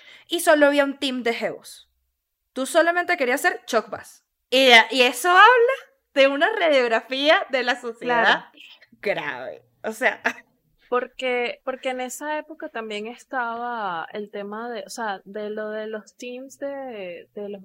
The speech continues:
Speaker 2: hombres. Bueno, en realidad no eran ho-, era, no eran hombres, sino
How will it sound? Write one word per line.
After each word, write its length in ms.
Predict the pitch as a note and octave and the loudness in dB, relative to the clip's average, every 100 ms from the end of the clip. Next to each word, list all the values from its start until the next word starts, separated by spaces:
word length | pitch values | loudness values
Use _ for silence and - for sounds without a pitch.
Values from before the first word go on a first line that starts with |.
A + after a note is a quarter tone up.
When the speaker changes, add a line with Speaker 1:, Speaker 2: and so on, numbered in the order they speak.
| G3+ | -10
Speaker 2:
hombres. 560 | A3+ C4+ D#4 - - - | -10 -8 -12 -14 -20 -16
Bueno, 260 | G#3 G#3+ | -10 -8
en 80 | G#3 | -8
realidad 320 | G#3 A3 A3+ | -8 -6 -8
no 80 | C4+ | -8
eran 140 | E4 D4 | -10 -10
ho-, 220 | A3 F#3 - | -10 -12 -12
era, 260 | G#3 A3 - _ _ | -10 -10 -12 _ _
no 120 | - A3 | -16 -12
eran 200 | C4 C4+ | -12 -12
hombres, 340 | B3+ B3+ C#4+ C#4+ | -12 -10 -12 -14
sino 560 | B3 G#3+ F#3+ F3 D#3+ | -14 -12 -12 -14 -16